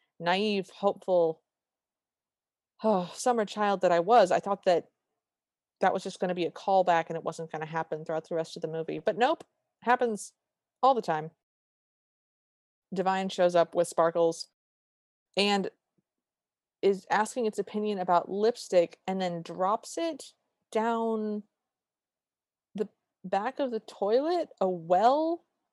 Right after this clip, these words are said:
Something. She drops it in water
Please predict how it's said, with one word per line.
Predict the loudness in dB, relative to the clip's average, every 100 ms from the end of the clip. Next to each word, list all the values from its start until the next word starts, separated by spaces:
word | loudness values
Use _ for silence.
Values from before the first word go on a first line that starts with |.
| _ _ _ _ _ _ _
Something. | -8 -2 -2 -2 -6 -6 -10
She | -6 0
drops | 2 2 0
it | -2
in | -2 -2
water | 0 2 2 2 0